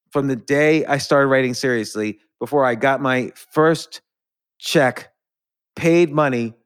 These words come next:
for writing, uh, uh, an article. I got two hundred dollars for an article I wrote about stocks in January two thousand three. And I framed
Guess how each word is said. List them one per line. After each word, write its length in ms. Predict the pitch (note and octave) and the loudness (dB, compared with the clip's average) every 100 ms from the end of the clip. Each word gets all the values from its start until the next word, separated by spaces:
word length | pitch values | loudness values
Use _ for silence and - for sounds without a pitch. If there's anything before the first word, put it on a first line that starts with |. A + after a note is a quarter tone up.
| _ _ | _ _
for 240 | C3 A#2+ | -2 0
writing, 520 | B2 B2+ B2+ B2+ B2+ A#2 | 2 2 0 -2 -4 -6
uh, 260 | A#2+ A#2 - | -4 -4 -2
uh, 380 | A#2 A2 A2 G#2+ | 0 2 0 -2
an 160 | B2+ B2+ | -6 -4
article. 400 | C#3 B2+ G2+ G2 | 0 0 -2 -4
I 80 | G#2 | -2
got 180 | A#2+ | -4
two 120 | - D#3 | -2 -2
hundred 200 | D#3 C3 | -2 0
dollars 480 | B2+ B2+ B2 A#2+ _ _ _ | 0 0 -4 -8 _ _ _
for 120 | B2+ | -6
an 60 | A#2+ | -4
article 420 | - C3 B2+ B2+ | 0 0 0 2
I 80 | A#2+ | 2
wrote 260 | A2+ A#2+ A#2+ | 2 2 0
about 260 | A2+ G#2+ | -2 -6
stocks 600 | - - A#2+ A2+ - - - _ _ - | -10 -4 0 0 -2 -10 -18 _ _ -2
in 440 | B2+ A#2 A2+ - | 0 0 -4 -8
January 540 | G#2 A#2 B2 B2+ B2+ B2 | -8 -2 0 0 0 0
two 180 | - A#2+ | -2 -2
thousand 460 | A2 A2+ A2+ G#2 | 0 0 -2 -4
three. 240 | A2 F#2+ - _ _ _ C3 | -2 -2 -4 _ _ _ -6
And 100 | D3 | -2
I 100 | D3 | -2
framed 760 | - D#3 F3+ F#3 F3+ E3 D#3 | -4 0 2 2 0 -2 -6